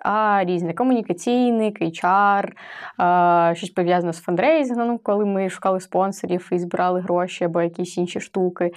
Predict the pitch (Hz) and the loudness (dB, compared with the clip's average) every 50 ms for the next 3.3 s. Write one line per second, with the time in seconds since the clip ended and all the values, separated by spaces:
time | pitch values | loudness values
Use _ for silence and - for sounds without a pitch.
0 | - - - - - - - - 175 165 160 165 170 196 269 285 285 233 226 220 | -12 -16 -16 -14 -16 -10 -4 0 2 2 2 0 0 0 -2 0 0 -2 -2 0
1 | 208 202 196 190 190 - - 190 190 185 175 165 190 185 185 - - 190 190 185 | 0 -2 -2 -2 -4 -4 -2 -2 0 0 -2 -2 -4 -4 -4 -4 -6 -4 -2 0
2 | 175 170 175 175 170 165 - - - 302 349 349 - - - - - 196 - 180 | -2 -2 -2 -4 -6 -8 -6 -2 0 2 2 0 0 -4 -4 -6 -6 -2 0 2
3 | 175 175 170 165 160 - | 2 2 2 2 0 -2